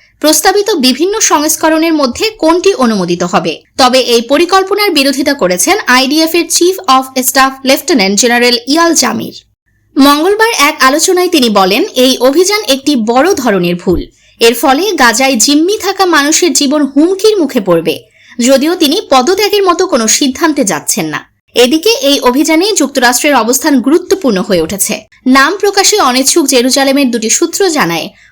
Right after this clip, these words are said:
হোয়াইট হাউস থেকে গাজা পরিস্থিতি নিয়ে কোনো নির্দিষ্ট পরামর্শ এলে তার ভিত্তিতে পরিকল্পনায় পরিবর্তন আনা হতে পারে এবং সেটি আজকের বৈঠকেই আলোচিত হবে।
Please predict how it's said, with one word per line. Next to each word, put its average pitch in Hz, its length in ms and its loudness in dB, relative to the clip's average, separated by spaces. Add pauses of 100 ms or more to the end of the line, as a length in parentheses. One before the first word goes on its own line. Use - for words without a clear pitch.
(120)
হোয়াইট 294 280 2
হাউস 415 220 -2
থেকে 427 220 -2
গাজা 240 400 0
পরিস্থিতি 349 500 0
নিয়ে 339 260 0
কোনো 330 360 0
নির্দিষ্ট 285 500 0
পরামর্শ 196 500 -2
এলে 226 240 0
তার 302 300 0
ভিত্তিতে 277 440 0 (360)
পরিকল্পনায় 381 640 2 (100)
পরিবর্তন 381 540 2
আনা 190 260 0
হতে 247 200 -2
পারে 190 220 0
এবং 247 380 -2
সেটি 339 440 -2
আজকের 294 400 0
বৈঠকেই 339 580 -2 (220)
আলোচিত 233 400 0
হবে। 170 380 -6